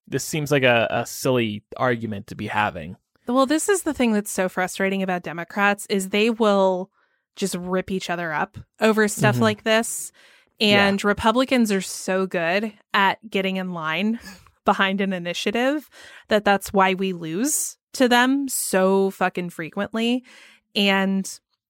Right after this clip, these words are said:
Speaker 2: I would think that Democrats would have learned this lesson by now, especially after four years of a Trump presidency. But seeing that they were already doing this when Biden hasn't even taken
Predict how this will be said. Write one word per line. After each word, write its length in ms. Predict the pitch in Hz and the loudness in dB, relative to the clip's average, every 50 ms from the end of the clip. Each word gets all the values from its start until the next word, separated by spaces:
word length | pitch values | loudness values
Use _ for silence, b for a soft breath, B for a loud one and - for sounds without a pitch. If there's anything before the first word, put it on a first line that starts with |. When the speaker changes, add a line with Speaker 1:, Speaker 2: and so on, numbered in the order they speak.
| _ _ _ _ _ _ _ _ _ _ - | _ _ _ _ _ _ _ _ _ _ 0
Speaker 2:
I 100 | - 233 | 2 4
would 160 | 226 220 214 | 4 4 2
think 580 | - - - - 220 220 226 247 - - - - - | 0 -2 -2 2 2 2 2 2 -2 -6 -20 -16 -10
that 280 | 214 214 208 202 - 202 | -4 -2 -2 -2 -2 -4
Democrats 540 | - 202 196 202 196 - 220 202 196 - - | -6 -6 -6 -6 -4 -2 -2 -2 -2 -2 -4
would 100 | 202 190 | -4 -4
have 120 | 190 185 185 | -4 -6 -8
learned 360 | 175 180 180 180 196 208 226 | -8 -8 -6 -4 -2 0 0
this 220 | 247 254 - - | 0 0 0 0
lesson 340 | 254 240 240 - - 254 247 | 0 0 2 2 0 2 2
by 160 | 240 247 247 | 2 2 2
now, 280 | 247 247 254 262 262 247 | 2 2 2 4 4 2
especially 580 | 208 196 - - - 180 175 - - 196 196 190 | 2 0 -2 -4 -2 -2 -2 -2 -2 -2 0 0
after 240 | 185 185 - 190 185 | 0 0 -2 -4 -6
four 200 | - - 180 180 | -6 -6 -6 -6
years 280 | 180 175 180 185 185 180 | -4 -4 -4 -4 -4 -4
of 60 | 175 | -6
a 60 | 170 | -8
Trump 340 | 170 - - 180 156 - _ | -8 -6 -4 -4 -4 -4 _
presidency. 720 | - 220 214 214 226 226 233 233 233 - - 269 277 311 320 B B B B B B B B - | 2 2 2 4 2 2 0 0 -2 -2 -2 -2 -2 -4 -6 B B B B B B B B -2
But 160 | 220 208 - | -2 -2 -2
seeing 420 | - - - 240 226 226 240 247 240 | -4 -4 -2 0 2 2 2 2 2
that 120 | 240 240 | 2 2
they 140 | - 208 196 | 0 0 2
were 200 | 196 196 196 - _ _ | 2 0 -2 -4 _ _
already 720 | - 208 208 214 214 208 202 190 202 196 202 214 208 208 202 | 4 6 6 6 6 4 2 0 0 0 0 0 -2 -2 -4
doing 440 | 208 - 196 170 190 202 214 220 226 | -4 -6 -6 -4 -2 0 0 2 2
this 300 | 240 240 254 254 - - - | 2 2 0 -2 -4 -4 -2
when 180 | 214 202 196 | -2 -2 0
Biden 400 | - 202 190 190 202 202 208 214 | 2 2 4 4 2 0 -2 -2
hasn't 300 | 208 226 202 196 214 214 | 0 0 0 0 0 0
even 180 | 214 202 196 196 | 0 -2 -2 -4
taken 360 | - - 202 190 - 190 185 | -4 -6 -6 -6 -6 -8 -10